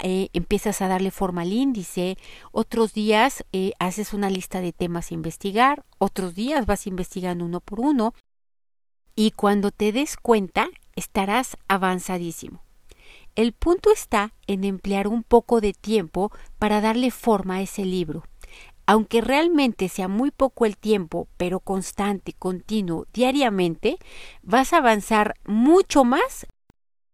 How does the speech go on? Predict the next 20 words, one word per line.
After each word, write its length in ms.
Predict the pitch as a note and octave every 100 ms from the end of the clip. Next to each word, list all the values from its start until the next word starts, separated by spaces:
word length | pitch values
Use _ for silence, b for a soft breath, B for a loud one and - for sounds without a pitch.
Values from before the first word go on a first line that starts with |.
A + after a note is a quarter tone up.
| _ _ _ _
que 100 | G3
si 220 | F3+ - F3 -
cada 400 | G#3+ A3+ A3+ A3
año 300 | G3+ F3 B3
le 160 | F3
dedicas 540 | E3+ E3 G3 G3 - G#3
un 200 | F3+ F3
día 180 | F3
completo. 600 | D3+ F3 E3 D#3+ D#3+ - - - _ b b b b b -
Recuerda, 720 | A3+ A3 - A3+ F3 D3+ - b b b b
cualquier 580 | A#3+ B3 - D4 E4 E4+
cosa 580 | - A#3+ F#3+ E3 D3+ _ - -
que 180 | A3 G#3+
hagas 480 | G#3 G#3 E3 -
reiteradamente 1160 | G3+ F#3+ - F#3+ G#3 A#3+ A#3 G3+ E3+ E3+ C4+ F#4 b b b
va 260 | - A3+ C#4+
a 60 |
terminar 720 | - E4 B3 G#3 G3 G#3 G3+
por 220 | - G3+ -
convertirse 840 | F#3+ F3 F3+ - A#3 F#3 - A3